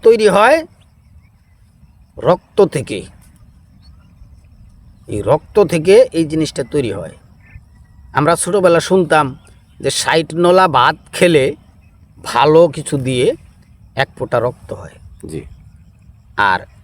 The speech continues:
Speaker 1: ষাট ফোঁটা রক্ত থেকে এক ফোঁটা রতি হয়।
Speaker 2: জি।
Speaker 1: আর ষাট ফোঁটা রত-, রতি থেকে এক ফোঁটা মতি হয়। ষাট ফোঁটা মতি থেকে এক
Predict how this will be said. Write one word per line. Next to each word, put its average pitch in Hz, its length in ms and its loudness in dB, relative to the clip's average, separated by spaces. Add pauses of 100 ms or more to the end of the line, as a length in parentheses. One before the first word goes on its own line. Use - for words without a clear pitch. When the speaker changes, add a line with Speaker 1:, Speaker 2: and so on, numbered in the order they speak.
(220)
Speaker 1:
ষাট - 420 -2
ফোঁটা 180 280 0
রক্ত 180 360 0
থেকে 151 460 0 (1000)
এক - 180 -4
ফোঁটা 196 440 -2 (1000)
রতি 160 340 2
হয়। 98 280 -4 (200)
Speaker 2:
জি। 80 160 -10 (800)
Speaker 1:
আর 123 140 0
ষাট 156 360 -4
ফোঁটা 165 220 0
রত-, 170 340 0
রতি 170 260 2
থেকে 160 200 0
এক 156 140 -2
ফোঁটা 156 220 -4
মতি 156 400 0
হয়। 110 320 -2 (760)
ষাট 156 380 -2
ফোঁটা 175 280 -2
মতি 180 320 -2
থেকে 175 480 2 (1300)
এক 135 120 -2